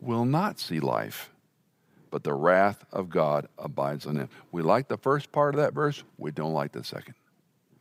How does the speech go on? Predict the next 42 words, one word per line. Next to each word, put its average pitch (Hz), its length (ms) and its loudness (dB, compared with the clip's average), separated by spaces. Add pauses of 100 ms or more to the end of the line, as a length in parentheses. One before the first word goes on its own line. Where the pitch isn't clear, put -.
(480)
John 147 280 6
is 123 120 0
saying, 120 440 6 (360)
if 95 260 2
you 156 140 2
believe 147 400 6
in 120 100 4
the 101 100 4
Son, 107 480 4 (340)
you're 104 120 -12
going 110 180 4
to 90 60 4
live 101 180 4
eternally 104 360 2
with 104 200 2
him. 69 240 -2 (600)
But 101 100 8
he 95 100 4
says, 95 220 -2
if 90 180 2
you 110 140 2
do 107 240 4
not 95 600 4 (200)
obey 107 420 4
him, 67 320 -6 (520)
you 98 140 -4
will 95 120 0
not 98 280 2
see - 200 -8
life. 52 460 -10 (420)
You'll 87 180 -4
see 78 220 -6
wrath. 69 640 -6 (440)
So 87 220 0
this, 113 460 0
this, 110 320 -4
uh, 98 100 4
decision 98 580 2
is 71 140 0
a 73 80 2
big 110 380 2
decision 127 520 0